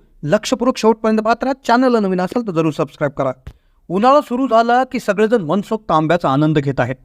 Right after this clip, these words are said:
आंब्याला त्याच्या उत्कृष्ट चवीमुळे आणि असंख्य आरोग्य फायद्यामुळे फळांचा राजा म्हटलं जातं.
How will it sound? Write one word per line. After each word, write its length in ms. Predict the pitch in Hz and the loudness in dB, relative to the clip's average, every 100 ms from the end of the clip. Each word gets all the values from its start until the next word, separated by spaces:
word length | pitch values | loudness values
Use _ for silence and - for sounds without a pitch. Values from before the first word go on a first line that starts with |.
| _ _ | _ _
आंब्याला 380 | 160 170 185 214 | -2 2 4 2
त्याच्या 280 | 220 160 208 | 2 0 0
उत्कृष्ट 420 | 185 - 220 - 233 | -4 -2 -4 0 -2
चवीमुळे 560 | - 202 254 202 139 - | 2 2 4 2 0 -2
आणि 160 | 165 196 - | -4 -4 -4
असंख्य 420 | 180 277 277 269 - | 0 2 4 2 0
आरोग्य 340 | - 269 254 - | 0 0 -2 0
फायद्यामुळे 440 | 180 175 175 220 254 | 0 2 2 2 0
फळांचा 360 | 165 180 185 226 | -2 -2 0 -2
राजा 400 | - 147 202 269 | 0 0 2 2
म्हटलं 300 | 226 214 214 | 0 0 2
जातं. 260 | 156 135 | 0 -2